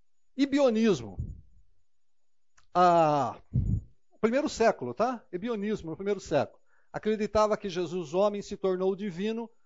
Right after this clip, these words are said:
por ocasião do batismo, a gente já viu isso.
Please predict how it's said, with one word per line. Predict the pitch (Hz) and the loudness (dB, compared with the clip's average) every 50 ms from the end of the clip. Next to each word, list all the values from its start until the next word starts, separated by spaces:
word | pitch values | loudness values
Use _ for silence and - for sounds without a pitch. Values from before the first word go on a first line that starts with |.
| _ _ | _ _
por | - 202 190 | 0 2 4
ocasião | 185 180 180 - 175 175 139 160 170 170 | 4 4 4 4 2 2 2 2 0 2
do | 170 170 | 2 4
batismo, | 202 202 196 - - 202 220 214 170 208 | 6 6 4 4 0 -4 -4 -4 -4 -4
a | 165 | -4
gente | 175 190 185 185 | -4 -6 -4 -2
já | 175 190 196 | 0 0 0
viu | 147 190 202 202 | 0 -2 -2 -2
isso. | 202 226 - - - - | -2 -4 -6 -10 -20 -20